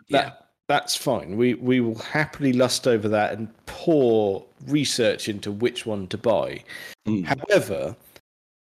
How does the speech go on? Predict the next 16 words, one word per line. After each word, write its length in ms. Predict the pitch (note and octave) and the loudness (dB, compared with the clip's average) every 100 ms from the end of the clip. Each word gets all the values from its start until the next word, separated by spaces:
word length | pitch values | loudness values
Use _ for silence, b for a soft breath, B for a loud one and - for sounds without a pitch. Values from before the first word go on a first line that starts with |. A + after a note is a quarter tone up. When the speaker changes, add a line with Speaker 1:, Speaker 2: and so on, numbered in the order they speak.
| _ | _
Speaker 1:
it's 220 | D3 - | -2 -2
wasted 760 | C3+ E3 A3 - - - A2+ - b b - | 2 4 6 4 -2 -2 -2 -4 b b 2
when 160 | C3 | 4
you 80 | C#3 | 6
go, 280 | C3+ C3 A#2+ - _ _ _ _ _ _ - | 8 6 6 -2 _ _ _ _ _ _ -10
"Please 240 | - - | -8 -8
buy 200 | - C2+ | -2 0
this 200 | B1 C#2+ | 0 -4
Sony 320 | - D2+ C2+ | -2 -2 -4
Blu-ray 320 | - C#2+ A1+ G1+ | -6 -6 -4 -6
player." 280 | - A1+ - B - | -6 -8 -8 B -8
Couldn't 340 | - B3 A3+ | 0 2 2
give 160 | F#3 G#3 | 2 4
a 40 | |
Speaker 2:
<laughs> 120 | F#3+ A3 | 6 4
Speaker 1:
shit. 360 | C#3+ - - | 2 0 -6